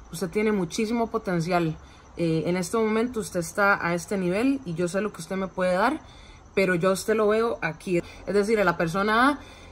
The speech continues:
se le espera y se le exige un mejor resultado del que está dando en ese momento. Estamos depositando fe, estamos transmitiendo confianza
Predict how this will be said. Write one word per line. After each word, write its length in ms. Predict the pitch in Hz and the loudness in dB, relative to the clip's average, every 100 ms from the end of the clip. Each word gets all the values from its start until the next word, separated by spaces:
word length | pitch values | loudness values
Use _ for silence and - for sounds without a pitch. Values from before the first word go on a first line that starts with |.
| - | -16
se 420 | - - 208 202 | -10 -2 2 4
le 180 | 196 190 | 4 4
espera 540 | 175 - 214 233 262 - | 2 0 4 6 6 4
y 80 | 214 | 0
se 160 | 202 | 0
le 100 | 185 | 2
exige 380 | 175 - 269 262 | 0 2 4 4
un 160 | 240 240 | 4 2
mejor 260 | 226 254 | 2 2
resultado 680 | 262 254 202 170 233 269 269 | 2 0 -4 2 4 4 2
del 220 | 185 175 | -2 -4
que 100 | 175 | -2
está 240 | 165 202 208 | -4 0 2
dando 360 | 220 247 254 | 2 0 -2
en 140 | 165 170 | -2 -2
ese 200 | 196 226 | -2 -2
momento. 360 | 202 180 190 - | -2 -2 -2 -4
Estamos 280 | 165 196 208 | -2 0 2
depositando 800 | 214 208 180 165 196 208 214 - | 0 -2 -2 -2 0 0 -2 -4
fe, 460 | - - 233 262 185 | -6 2 2 2 -4
estamos 340 | 165 185 202 | -2 -2 -2
transmitiendo 720 | - 196 180 170 170 190 214 | -2 -2 -2 -4 -2 -2 -2
confianza 800 | 214 175 160 170 185 240 269 302 | -2 -4 -4 -2 0 2 2 0